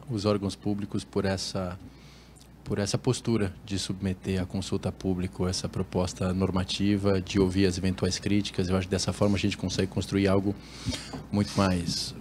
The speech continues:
muito mais, mais claro, muito mais, muito mais fácil de, de, de compreender. Então, eu queria realmente parabenizar os senhores por essa, por essa postura democrática.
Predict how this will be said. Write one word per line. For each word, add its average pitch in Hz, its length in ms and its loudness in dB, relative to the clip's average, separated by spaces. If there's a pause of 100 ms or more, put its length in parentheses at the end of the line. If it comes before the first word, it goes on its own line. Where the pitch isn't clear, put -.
muito 107 240 -2
mais, 95 260 0
mais 98 220 0
claro, 104 340 6
muito 95 240 0
mais, 92 540 2 (100)
muito 104 300 -2
mais 98 160 0
fácil 95 380 0
de, 95 120 -2
de, 92 140 -6
de 92 140 -2
compreender. 95 560 2
Então, 98 400 0
eu 92 100 -2
queria 95 340 0
realmente 95 480 2
parabenizar 90 720 0 (540)
os 101 140 -2
senhores 92 340 0
por - 180 -4
essa, 92 360 -2
por 92 160 -2
essa - 180 -2
postura 95 380 0
democrática. 90 580 -2